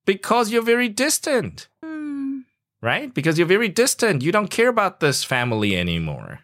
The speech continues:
Speaker 2: Mm, you don't care about us anymore.
Speaker 1: Yeah.
Speaker 2: You can feel that.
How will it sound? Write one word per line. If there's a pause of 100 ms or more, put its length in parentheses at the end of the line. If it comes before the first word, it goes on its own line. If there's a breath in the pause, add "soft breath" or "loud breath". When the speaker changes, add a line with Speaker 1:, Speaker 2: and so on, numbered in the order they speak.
(240)
Speaker 2:
Mm,
you
don't
care
about (120)
us
anymore.
Speaker 1:
Yeah. (100)
Speaker 2:
You
can
feel
that.